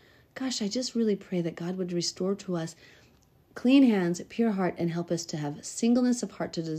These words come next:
do only his truth and his will. Wouldn't that be great, people? Okay, anyway, so here's the people of Israel, the Beth, at Beth Shemesh, and they're seeing their ark return, and they're happy because it's the ark of their God. It's the ark of Yahweh Elohim. Verse fourteen,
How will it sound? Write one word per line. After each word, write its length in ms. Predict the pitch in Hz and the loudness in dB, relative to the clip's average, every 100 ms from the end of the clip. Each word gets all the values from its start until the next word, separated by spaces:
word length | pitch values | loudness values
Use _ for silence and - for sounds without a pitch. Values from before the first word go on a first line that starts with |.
| 160 | -8
do 280 | 175 175 175 | -2 -2 0
only 260 | 175 196 180 | 2 2 2
his 300 | 175 160 151 | -2 -4 -4
truth 300 | - 147 143 | -4 -6 -4
and 80 | 143 | -6
his 200 | 139 139 | -6 -4
will. 200 | 127 139 | -6 0
Wouldn't 260 | 214 285 | 2 4
that 140 | 359 359 | 2 2
be 100 | 277 | 0
great, 380 | - 123 156 | 0 -4 -4
people? 400 | - 208 202 214 - - | -6 -6 -4 -8 -10 -8
Okay, 240 | 175 - - - - | -2 0 0 -2 4
anyway, 380 | 320 330 208 190 | 8 10 10 8
so 140 | 233 | 8
here's 180 | 233 294 | 6 6
the 80 | 320 | 6
people 260 | 254 247 | 4 6
of 100 | 240 | 6
Israel, 280 | 185 156 160 | 4 2 0
the 80 | 156 | 2
Beth, 180 | 151 156 | 0 0
at 160 | 170 147 | 0 0
Beth 160 | 160 - | -2 -4
Shemesh, 360 | - 135 147 - - - - | -2 0 -2 -8 -14 -12 2
and 200 | 196 202 | 4 6
they're 120 | 202 | 4
seeing 420 | - - 302 427 | 2 6 8 8
their 140 | 349 202 | 8 6
ark 200 | 196 196 | 4 2
return, 460 | 180 - 160 160 | -2 -2 -2 -2
and 160 | 190 190 | 0 0
they're 120 | 202 | 0
happy 480 | 190 - 185 185 175 | -4 -8 -8 -6 -6
because 420 | 180 - 180 170 - | -6 -8 -8 -6 -6
it's 180 | 190 - | -6 -4
the 140 | 220 | -4
ark 220 | 196 202 | -4 -6
of 100 | 226 | -6
their 100 | 233 | -8
God. 420 | 233 202 330 208 - | -6 -6 -4 -6 -6
It's 160 | 180 | -6
the 60 | - | -4
ark 180 | 185 196 | -4 -2
of 80 | 190 | -2
Yahweh 260 | 175 190 | -2 -2
Elohim. 640 | 190 190 190 240 247 180 - _ _ _ _ _ - _ _ _ - | -2 -2 -4 -2 -2 -2 -8 _ _ _ _ _ -20 _ _ _ -8
Verse 160 | 165 | -6
fourteen, 440 | - 156 - 165 | -4 -6 -2 -2